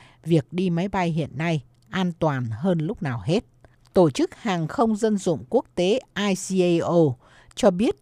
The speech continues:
năm hai ngàn mười ba là năm an toàn nhất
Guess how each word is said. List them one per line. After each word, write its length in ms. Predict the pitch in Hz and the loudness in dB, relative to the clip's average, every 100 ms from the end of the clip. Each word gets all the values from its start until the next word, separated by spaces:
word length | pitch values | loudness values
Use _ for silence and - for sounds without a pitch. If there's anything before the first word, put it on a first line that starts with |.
| _ | _
năm 260 | 233 233 226 | -2 0 -2
hai 300 | 196 240 226 | -4 -4 -2
ngàn 400 | 196 175 156 143 | 0 0 0 -2
mười 140 | 143 | -2
ba 300 | 139 196 202 | 0 0 0
là 140 | 180 139 | -2 -2
năm 280 | 151 196 - - | -2 -4 -6 -6
an 200 | 185 170 | -6 -4
toàn 280 | - 143 120 | -4 -4 -2
nhất 200 | 151 294 | -2 -2